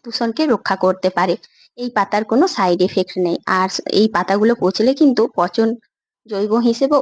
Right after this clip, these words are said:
অনেক কাজে লাগে। তো শাল পাতার ব্যবসাটা অনেকেই কিন্তু করতে পারো, অনেক উপকারে লাগবে। দেখো, রান্না বান্না করে চলে এসেছি,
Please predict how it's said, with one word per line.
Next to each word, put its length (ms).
অনেক 260
কাজে 280
লাগে। 260
তো 100
শাল 300
পাতার 280
ব্যবসাটা 460
অনেকেই 380
কিন্তু 260
করতে 360
পারো, 220
অনেক 300
উপকারে 400
লাগবে। 300
দেখো, 280
রান্না 300
বান্না 240
করে 240
চলে 260
এসেছি, 340